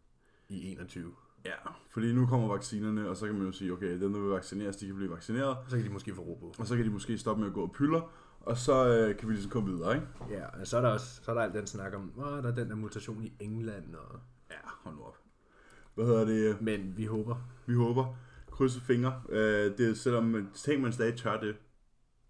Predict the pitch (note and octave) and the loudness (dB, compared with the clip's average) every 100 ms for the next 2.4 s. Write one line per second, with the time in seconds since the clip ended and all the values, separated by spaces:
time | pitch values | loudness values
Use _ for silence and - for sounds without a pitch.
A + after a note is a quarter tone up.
0 | - - - _ _ _ A#2 A2+ - B2 | -20 -20 -20 _ _ _ 0 0 0 -2
1 | - C#3+ G3 A3 C3+ A#2+ A#2+ A#2+ B2 C#3+ | 0 -2 -2 -4 -4 0 0 4 4 4
2 | A#2+ A#2+ A#2+ - | 4 6 6 6